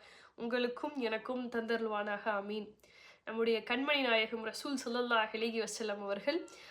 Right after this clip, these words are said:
அம்ருல் இப்னு ஆஸ் ரலியல்லாஹு அப்படிங்கிற நபித்தோழர்கிட்ட ரசூல் ஸல்லல்லாஹு அலைஹி வஸல்லம் அவர்கள் இந்த செய்தியை வந்து சொல்லியிருக்காங்க. என்னன்னா,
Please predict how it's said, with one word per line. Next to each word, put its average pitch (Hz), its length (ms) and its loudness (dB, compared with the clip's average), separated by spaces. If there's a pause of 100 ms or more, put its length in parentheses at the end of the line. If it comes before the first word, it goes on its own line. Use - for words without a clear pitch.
(260)
அம்ருல் 302 500 6
இப்னு 247 300 2 (200)
ஆஸ் 294 380 10
ரலியல்லாஹு 226 540 6
அப்படிங்கிற 220 400 -2
நபித்தோழர்கிட்ட 208 1000 0
ரசூல் 302 240 -6
ஸல்லல்லாஹு 240 240 2
அலைஹி 208 40 -4 (120)
வஸல்லம் 202 120 -6
அவர்கள் 190 300 -6
இந்த 202 180 -2
செய்தியை 202 380 -6
வந்து 185 260 -6
சொல்லியிருக்காங்க. 185 440 -8 (280)
என்னன்னா, 202 460 -6